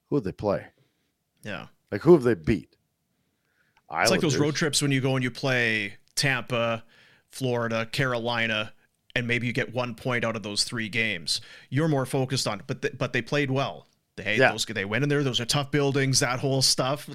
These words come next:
Speaker 1: Yeah.
Speaker 2: Whereas here, it's, we don't care how hard you played. You should have won. So,
Speaker 1: Yeah.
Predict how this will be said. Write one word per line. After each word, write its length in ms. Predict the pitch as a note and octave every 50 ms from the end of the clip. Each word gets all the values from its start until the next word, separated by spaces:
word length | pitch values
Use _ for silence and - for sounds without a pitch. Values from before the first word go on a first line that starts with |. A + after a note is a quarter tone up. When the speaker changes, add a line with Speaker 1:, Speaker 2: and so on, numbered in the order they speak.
| - -
Speaker 1:
Yeah. 80 | E3 -
Speaker 2:
Whereas 360 | C#3 D3+ C#3 C3 B2 A#2+ -
here, 240 | - A#3+ A3 E3 C3
it's, 200 | A#2+ - - - - - -
we 160 | C#3+ C3 C3+
don't 160 | B2+ B2+ A#2+ -
care 200 | - A2 G2 G2+
how 180 | - G2 F#2+
hard 200 | F#2+ G2 F#2 F2+
you 80 | G2 F2+
played. 360 | - - F2 D2+ E2 - - _ _ _ -
You 220 | A2 A#2 A#2 B2
should 220 | - - A#2+ A2
have 140 | A2 G#2 - -
won. 220 | - - D#2+ - - _ _ _ -
So, 240 | - - - F#2 G2
Speaker 1:
Yeah. 140 | G2+ D2+